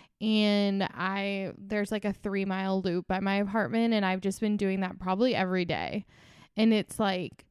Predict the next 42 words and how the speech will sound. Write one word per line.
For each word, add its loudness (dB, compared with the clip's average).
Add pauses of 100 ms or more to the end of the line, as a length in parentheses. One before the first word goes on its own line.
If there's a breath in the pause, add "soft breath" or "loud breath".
(500)
the 4
littlest 6
thing, 2
but 4
it 0
makes -2
such -2
a 2
difference 0
just -4
to 0 (220)
go 4
the 2
fuck -2
outside 0 (420 loud breath)
and 4
really, 4
like, -2 (360)
I -2
feel 0
like -2
it's, -4
like, -2
a -4
metaphor, -8
like, -6
you're -12
going -4
outside -4
and -2
you're -4
getting -10
outside -10
of -12
your -8
brain. -8
So 6
that's -6
been 4
working 2
for 2
me. 2